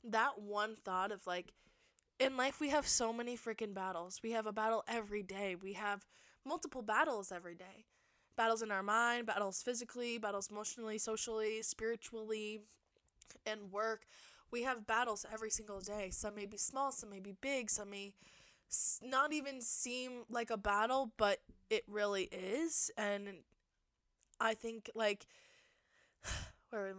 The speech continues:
where am I going with this? Where am I going with this? Okay, like, we have all of these different battles, but, like, all of these battles create more strength, create different attributes, create different values, different morals.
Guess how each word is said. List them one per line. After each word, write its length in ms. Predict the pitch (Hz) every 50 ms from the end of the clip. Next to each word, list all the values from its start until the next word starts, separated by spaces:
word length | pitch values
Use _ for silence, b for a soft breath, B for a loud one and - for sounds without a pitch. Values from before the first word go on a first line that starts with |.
| - -
where 140 | 208 208 202
am 80 | 196
I 80 | 190 185
going 200 | 185 170 160 156
with 120 | 135 107 -
this? 160 | 202 - -
Where 100 | 214 202
am 80 | 202 190
I 60 | 185
going 220 | 185 185 175 175
with 100 | 170 -
this? 160 | - 196 -
Okay, 260 | 214 208 226 220 190 170
like, 300 | 180 202 196 196 - - - _ _ _ _ _ _ _ _ _ _ _ _ _ _ _ _ -
we 100 | 233 254
have 100 | 262 254 233
all 280 | 240 240 247 254 254
of 60 | 254 226
these 160 | 233 226 214
different 280 | 233 214 214 202 190
battles, 600 | 185 190 175 170 - - - - - - - - - b b b b _ b b b b b b b -
but, 120 | - 220
like, 320 | 220 214 208 202 202 - - -
all 320 | 233 240 247 254 247 240
of 100 | 226 208
these 220 | 214 214 208 202
battles 720 | 190 - 240 262 277 254 226 208 202 202 196 196 - - - b b b b b b b b b b _
create 320 | - - 262 226 220 214
more 200 | 214 208 202 202
strength, 640 | 196 - - - 208 202 202 226 262 262 - - - - _ _ _ _ _ _
create 300 | - - 247 226 226 208
different 280 | 247 247 - 277 240 -
attributes, 580 | 202 202 208 208 - 254 233 254 262 269 240 -
create 280 | - - - 226 226 202
different 320 | 208 - 220 208 202 190
values, 680 | 196 185 185 180 175 202 233 254 277 294 294 285 - - b b b b b b b b b b
different 320 | - 254 226 254 240 214
morals. 580 | 196 185 185 190 196 208 233 269 294 262 - -